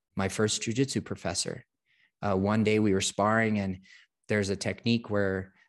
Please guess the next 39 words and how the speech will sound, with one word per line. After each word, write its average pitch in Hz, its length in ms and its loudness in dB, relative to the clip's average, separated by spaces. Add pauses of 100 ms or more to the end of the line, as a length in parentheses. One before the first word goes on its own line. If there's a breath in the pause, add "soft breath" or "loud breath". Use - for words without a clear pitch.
(120)
um, 87 360 -6 (240)
you 107 140 0
can 104 180 -2
grip 113 280 0
somebody's 104 360 0
collar 113 480 0
when 95 120 -2
they're 98 160 -2
on 107 140 0
their 101 100 -2
back 117 300 -2
on 107 100 -4
the 104 60 -4
mat, 110 400 -2
and 101 300 -6 (220 loud breath)
you 101 100 -2
can 98 140 0
pin 143 240 2
your 135 100 4
knuckles 120 480 0
to 107 140 -4
the 95 80 -4
floor. 120 480 2 (300 soft breath)
And 110 100 -2
the 104 60 0
person 143 340 0
on 123 100 2
the 104 60 2
bottom 120 300 2
has 104 160 -4
a 98 40 -4
really 113 360 0
hard 107 260 -4
time 113 280 -4
of 95 120 -6
moving 110 420 -2
and 95 120 -4
spinning 113 460 -4
and, 95 240 -6